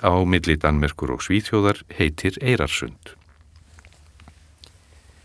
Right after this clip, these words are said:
Í Danmörku er jarðvegur djúpur og frjósamur vegna framburðar skriðjökla og jökulfljóta.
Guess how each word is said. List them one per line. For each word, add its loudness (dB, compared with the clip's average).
Í 8
Danmörku 6
er 6
jarðvegur 4
djúpur 2
og 0
frjósamur -2
vegna 0
framburðar 0
skriðjökla 0
og 2
jökulfljóta. -4